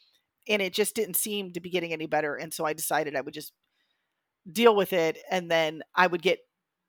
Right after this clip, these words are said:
you know, I just learned to live with it. I would become more successful, then I could afford better doctors, and then, and the truth is, I just had to keep going and keep sticking with it.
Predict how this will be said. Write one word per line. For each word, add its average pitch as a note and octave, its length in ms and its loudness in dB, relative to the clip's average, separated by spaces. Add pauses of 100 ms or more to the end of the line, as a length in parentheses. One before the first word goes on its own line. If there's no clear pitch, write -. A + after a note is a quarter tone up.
(320)
you G#3 60 -4
know, F#3+ 80 2
I F3 60 4
just - 160 -6
learned G#3+ 200 2
to G3 80 2
live G3 180 4
with F#3+ 160 0
it. F3+ 260 6
I F3 120 2
would E3+ 140 -4
become A3 300 2
more G3+ 160 2
successful, F3+ 580 -2
then D#3+ 120 -2
I D#3+ 60 0
could D#3+ 100 0
afford F#3+ 340 2
better D#3+ 220 2
doctors, D3+ 720 0
and E3 260 -6
then, D3 220 -2 (480)
and A3+ 120 2
the A3 60 4
truth B3+ 260 -2
is, A3 240 6
I G3 80 2
just G#3 160 -4
had G#3+ 100 6
to G3 60 -10
keep - 260 -8
going F3 340 2
and D#3 120 -12
keep - 180 -10
sticking D#3 340 -6
with D3 160 -8
it. A#2 160 -8